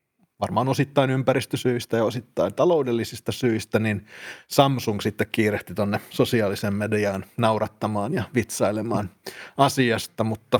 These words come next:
tiedättekö mitä? <laughs> Ensi vuoden to-, tammikuussa tulee Samsung S kaksikymmentäyksi ja <laughs> yllätys, yllätys, siinäkään ei nyt sitten ole laturia, <laughs> laturia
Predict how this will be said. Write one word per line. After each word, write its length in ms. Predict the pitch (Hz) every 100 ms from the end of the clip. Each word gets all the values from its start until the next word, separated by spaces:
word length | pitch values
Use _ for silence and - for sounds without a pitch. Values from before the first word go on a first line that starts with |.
| -
tiedättekö 380 | 117 113 - 117
mitä? 400 | 139 143 147 135 - - - - -
<laughs> 560 | 698 807 906 906 - -
Ensi 300 | 117 123 127
vuoden 280 | 117 107 101
to-, 220 | 127 120
tammikuussa 600 | 143 143 139 127 107 -
tulee 280 | - 98 -
Samsung 520 | - 117 107 95 104 - 101
S 120 | -
kaksikymmentäyksi 840 | - 110 - 175 175 - 139 120 120
ja 100 | 113 - _ - -
<laughs> 420 | - - 165 165
yllätys, 320 | 143 - 127
yllätys, 480 | 180 147 131 131 - - 208 -
siinäkään 640 | 165 110 101 - 139 131 131
ei 280 | 135 127
nyt 200 | 117 113
sitten 380 | - 117 - 107
ole 220 | 107 107
laturia, 640 | 104 104 104 113 104 117 - - 196
<laughs> 180 | 175
laturia 640 | 196 - - 143 - 127